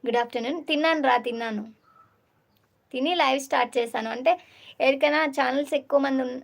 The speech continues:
హ్మ్, ఎక్కువ గ్రో అయిన వాళ్ళు ఉంటారు కదా, వాళ్ళకి రీజన్ తెలిసిద్ది,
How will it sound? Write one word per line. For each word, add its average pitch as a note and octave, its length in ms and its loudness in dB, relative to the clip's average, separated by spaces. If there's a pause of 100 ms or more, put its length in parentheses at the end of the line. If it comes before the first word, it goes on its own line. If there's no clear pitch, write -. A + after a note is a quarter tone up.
హ్మ్, A#3+ 380 -12
ఎక్కువ C4 260 0
గ్రో C4+ 180 4
అయిన C4+ 240 2
వాళ్ళు B3 200 0
ఉంటారు A3+ 320 -2
కదా, A3 240 -2
వాళ్ళకి A#3+ 320 0
రీజన్ A#3 380 -2
తెలిసిద్ది, A3+ 500 -6